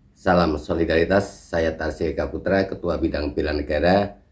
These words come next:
Dewan Pimpinan Pusat Generasi Muda Kosgoro, mengucapkan selamat hari jadi ke empat puluh lima tahun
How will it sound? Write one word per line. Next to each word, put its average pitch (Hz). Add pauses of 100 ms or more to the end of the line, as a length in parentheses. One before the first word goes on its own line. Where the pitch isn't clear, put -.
(180)
Dewan 76
Pimpinan 85
Pusat 92
Generasi 73
Muda 76
Kosgoro, 82 (720)
mengucapkan 92
selamat 87
hari 78
jadi 78 (100)
ke 82 (120)
empat 85
puluh 80
lima 78
tahun 85